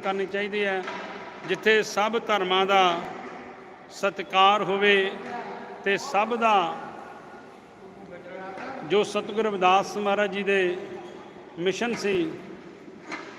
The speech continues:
ਕਿ "ਐਸਾ ਚਾਹੂੰ ਰਾਜ ਮੈਂ ਜਾਂ ਮਿਲੇ ਸਭਨ ਕੋ ਅੰਨ,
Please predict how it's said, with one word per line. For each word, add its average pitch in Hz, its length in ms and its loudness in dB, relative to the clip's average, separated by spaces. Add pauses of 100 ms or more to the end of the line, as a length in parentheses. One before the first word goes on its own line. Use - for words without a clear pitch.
(2000)
ਕਿ 190 180 8
"ਐਸਾ 196 440 8
ਚਾਹੂੰ 196 440 6
ਰਾਜ 190 280 8
ਮੈਂ 196 220 4
ਜਾਂ 185 220 4
ਮਿਲੇ 196 320 8
ਸਭਨ 196 320 2
ਕੋ 190 260 4
ਅੰਨ, 190 300 4